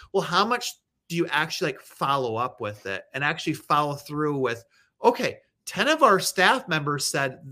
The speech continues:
and this is the example I used, like,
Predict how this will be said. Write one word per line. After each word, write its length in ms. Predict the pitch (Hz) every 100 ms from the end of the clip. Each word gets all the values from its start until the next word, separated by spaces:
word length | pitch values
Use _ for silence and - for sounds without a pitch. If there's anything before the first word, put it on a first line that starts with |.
| 135 _ -
and 160 | 175
this 140 | 202 220
is 140 | 180
the 80 | 156
example 420 | 143 143 143 127
I 60 | 117
used, 420 | 131 120 110 - _ _ _ _ _ _ _ _ _
like, 200 | 156 -